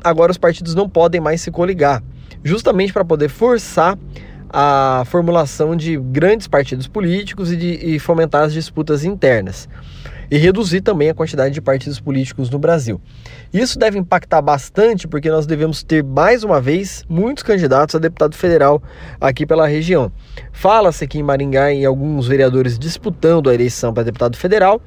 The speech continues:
Os que já estão, naturalmente, devem ir pra reeleição. Então, a ideia agora é forçar a manutenção de alguns partidos que, é, não conseguem se manter. Acredito, Gilson, que o distritão possa até passar na Câmara dos Deputados, mas no Senado vai ser muito difícil que esse sistema seja aprovado,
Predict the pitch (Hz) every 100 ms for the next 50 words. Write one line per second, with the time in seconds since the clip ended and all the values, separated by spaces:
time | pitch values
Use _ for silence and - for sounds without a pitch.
0 | - - - 269 - 180 175 151 - 151
1 | 143 170 175 151 135 135 143 143 135 127
2 | 131 123 117 135 175 - 196 226 - -
3 | - - - 139 127 170 185 151 165 156
4 | 160 - 202 196 - 147 156 175 - -
5 | - 139 147 135 151 139 135 139 160 -
6 | 151 131 - 151 147 - 131 98 - -
7 | - - - - - 123 123 127 156 165
8 | 180 - 156 160 156 180 180 196 - 95
9 | - - - - - - - - - 302
10 | 269 202 180 262 196 143 120 123 117 170
11 | 151 - 180 180 156 175 196 185 175 180
12 | 196 269 370 311 262 247 - 220 214 190
13 | 185 196 190 175 123 101 110 127 127 156
14 | - 143 151 156 156 147 170 151 180 208
15 | 190 147 151 147 - 135 - 127 123 117
16 | 120 123 143 220 180 143 175